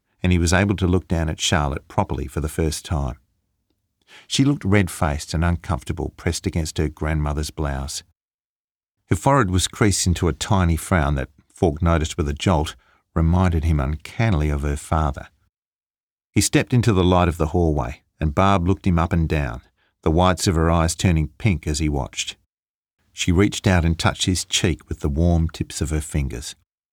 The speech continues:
"Just look at you. You've barely changed," she said. Falk felt illogically guilty. He knew she was picturing a teenage version of her son next to him.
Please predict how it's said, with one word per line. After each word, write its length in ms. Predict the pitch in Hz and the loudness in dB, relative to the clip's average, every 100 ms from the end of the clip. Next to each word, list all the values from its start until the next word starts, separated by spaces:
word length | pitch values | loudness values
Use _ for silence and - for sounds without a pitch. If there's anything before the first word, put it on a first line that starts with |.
| _ _ _ _ _ _ - | _ _ _ _ _ _ -2
"Just 280 | 165 - | 0 0
look 220 | 98 92 87 | 0 -2 -4
at 200 | - - | -4 -2
you. 120 | 80 - _ _ _ | -2 -4 _ _ _
You've 300 | - 82 _ | -10 -10 _
barely 360 | 107 127 120 120 | -2 0 2 -2
changed," 540 | - - 80 78 76 | -2 -4 -2 -2 -2
she 280 | - - 82 | -4 -4 -4
said. 360 | 80 78 73 73 _ _ _ _ _ _ _ _ _ _ | -4 -4 -6 -8 _ _ _ _ _ _ _ _ _ _
Falk 220 | 110 107 | -2 -2
felt 340 | - 95 87 - | -2 -2 -2 -2
illogically 640 | 92 80 90 92 80 - 82 | 0 2 2 0 -4 -4 -4
guilty. 560 | 82 90 78 - 90 _ _ _ _ _ _ - - | -2 -2 -2 -6 -18 _ _ _ _ _ _ -20 -2
He 140 | 110 | 4
knew 240 | 110 131 156 | 6 6 4
she 180 | - 110 | 2 0
was 140 | 95 | -2
picturing 480 | - - - 92 80 | -4 -10 -2 0 0
a 60 | |
teenage 560 | 71 - 101 92 82 78 | -2 0 2 4 2 0
version 360 | 90 87 78 73 | 0 2 2 -2
of 120 | 67 | -4
her 100 | 69 | -6
son 340 | - 87 76 | -2 0 2
next 240 | 78 76 - | 0 -2 -6
to 120 | 71 | -6
him. 180 | 64 | -8